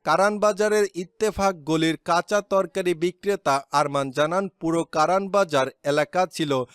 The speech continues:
সাবেক স্বরাষ্ট্রমন্ত্রী কামালের নিয়ন্ত্রণে। তার হয়ে এ এলাকায় চাঁদা তুলতেন কাউন্সিলর শামীম। শামীম আওয়ামী লীগ পতনের পর পলাতক হয়েছেন। তিনি আরও জানান, শামীমের লোকজন এই এলাকায় চাঁদা তুলত।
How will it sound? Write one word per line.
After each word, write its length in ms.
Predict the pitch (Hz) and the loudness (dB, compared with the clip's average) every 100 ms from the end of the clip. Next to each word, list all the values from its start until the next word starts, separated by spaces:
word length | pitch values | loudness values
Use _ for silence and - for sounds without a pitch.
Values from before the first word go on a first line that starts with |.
| - - | -20 -10
সাবেক 400 | - 160 156 - | -4 -2 -2 -4
স্বরাষ্ট্রমন্ত্রী 760 | 175 170 - 208 202 190 208 | -8 -8 -8 -6 -6 -6 -8
কামালের 440 | 180 156 147 147 143 | -4 -4 -2 -2 -4
নিয়ন্ত্রণে। 600 | 147 143 120 123 113 101 _ _ _ | -4 -6 -4 -4 -4 -8 _ _ _
তার 240 | 156 180 | -2 -2
হয়ে 300 | 190 214 214 | -2 0 0
এ 240 | 214 160 156 - | 0 -2 -6 -2
এলাকায় 440 | 156 160 - 156 | 0 0 0 -2
চাঁদা 400 | 147 165 170 202 | -2 -4 -2 -4
তুলতেন 520 | - 208 202 180 143 | -2 -4 -2 -4 -4
কাউন্সিলর 600 | 135 151 165 185 - 190 | -4 -4 -2 -4 -4 -2
শামীম। 480 | 175 - 123 123 110 - _ _ _ | -2 -6 -6 -4 -8 -12 _ _ _
শামীম 440 | - 156 180 208 208 | -2 -2 0 -6 -6
আওয়ামী 360 | 160 180 196 214 | 0 0 0 -4
লীগ 140 | 220 - | -6 -4
পতনের 460 | 180 - 202 208 196 | -4 0 -2 -2 -4
পর 280 | - 156 | 0 0
পলাতক 540 | 131 147 160 165 180 - | 0 0 2 0 -6 -6
হয়েছেন। 480 | 123 120 - 120 104 _ _ | -4 -4 -4 -6 -8 _ _
তিনি 260 | 151 151 | -4 -2
আরও 260 | 143 139 160 | 0 0 -2
জানান, 440 | 139 165 185 214 | 0 0 0 -2
শামীমের 560 | 202 - 151 170 196 208 | -6 -6 -6 -4 -4 -4
লোকজন 600 | 185 165 170 - 170 156 - | -2 -2 -4 -2 0 -2 -4
এই 220 | 151 156 - | -4 -4 -4
এলাকায় 460 | 156 185 - 170 151 | -2 -2 -2 -2 -2
চাঁদা 360 | - 170 185 | -2 -2 -2
তুলত। 480 | 170 131 113 - 113 | -2 -4 -4 -2 -2